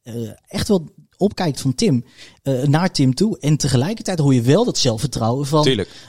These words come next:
Speaker 1: eh, "Ik speel goed, dus ik sta er." Ik denk dat het een hele goede combinatie is.
Speaker 2: Beetje net als Luca Della Torre vorige week in Heracles T V. Ehm,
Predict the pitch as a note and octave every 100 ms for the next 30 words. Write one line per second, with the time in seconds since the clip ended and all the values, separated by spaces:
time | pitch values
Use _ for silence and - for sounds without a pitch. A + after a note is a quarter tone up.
0 | - D#3 D3 - D#3 - - G3 D#3+ C#3
1 | D3 C3 - G3 A#2+ A#2+ A#2+ G#3 F#3+ E3
2 | C#3+ E3+ A3 F#3+ D#3 C3 D3 A#2+ B2+ F#3+
3 | G3+ A3 A2 G#2 G2 G#2 G2 F#2 F#2 F#2
4 | G#2+ A#2 - A2+ G#2+ A2+ F#2+ F#2+ G#2 A2+
5 | - G2+ G2+ C3+ _ _ _ _ _ _
6 | G2+ F#2+ F#2 F#2 F#2